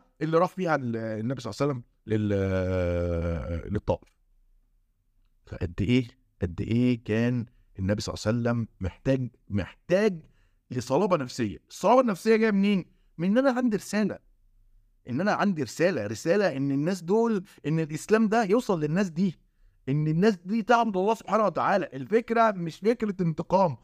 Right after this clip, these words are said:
جاله الانتقام. عشان الناس اللي بتقول بس الإسلام انتشر بالسيف، أو إن الإسلام دين، آه، معرفش إيه و-، أهو جاله، جاله. انتقم خلاص من اللي ضربوك، من اللي أدموا رجليك، من اللي، اللي شفت منهم أصعب الأيام في حياتك.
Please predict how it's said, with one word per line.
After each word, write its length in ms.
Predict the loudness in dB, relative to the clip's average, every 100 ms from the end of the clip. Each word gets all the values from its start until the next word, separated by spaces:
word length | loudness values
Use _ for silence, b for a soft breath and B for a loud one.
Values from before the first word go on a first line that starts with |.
| _ 2
جاله 260 | 4 4
الانتقام. 520 | 2 -2 -2 0 0 -2 _ _ _ _ _
عشان 100 | -4
الناس 200 | 0 0
اللي 100 | -2
بتقول 140 | -2
بس 180 | -2 -2
الإسلام 440 | -4 -4 2 2 2
انتشر 260 | -2 -4
بالسيف، 480 | -4 -6 -2 0 0
أو 120 | -6
إن 80 | -6
الإسلام 520 | -6 -8 0 2 0 -4 _ -4
دين، 360 | 0 2 2 0
آه، 560 | 0 0 0 -2 -2
معرفش 380 | -2 -2 -4 -6
إيه 560 | 0 2 4 4 2 0
و-، 220 | -4 -12 _ _ _ _ _ _ _ _ -4
أهو 200 | 0 0
جاله، 300 | 4 2 2 2
جاله. 300 | 2 2 -2 _ _ -10 -6
انتقم 440 | 0 2 2 -2
خلاص 200 | 0 0 0
من 160 | -2
اللي 120 | -2
ضربوك، 500 | 0 0 0 -4 -6
من 80 | -6
اللي 200 | -4 0
أدموا 320 | 2 2 2
رجليك، 480 | 0 0 0 0 -4 _ _
من 180 | -2 0
اللي، 460 | 0 0 0 -2 -2
اللي 240 | -4 -2
شفت 240 | -2 0 0
منهم 280 | 2 2 2
أصعب 440 | 0 0 0 -2
الأيام 280 | 2 2 0
في 80 | 0
حياتك. 480 | 0 0 0 -4